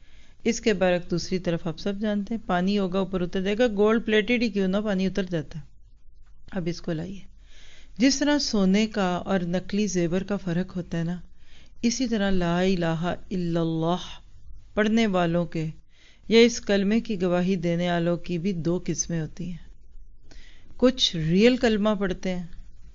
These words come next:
इब्राहीम अलैहिस्सलाम जैसे, अबू बकर सिद्दीक जैसे, सहाबा जैसे,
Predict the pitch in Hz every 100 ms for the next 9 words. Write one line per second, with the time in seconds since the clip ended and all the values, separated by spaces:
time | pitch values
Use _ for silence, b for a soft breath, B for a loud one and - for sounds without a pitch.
0 | - - - - - - - 165 185 180
1 | 180 185 196 190 185 185 175 170 180 180
2 | 175 - 165 165 - - - - - -
3 | - 190 170 170 262 185 - 180 143 170
4 | 185 - 175 165 165 175 170 - 180 180
5 | 165 185 175 175 165 165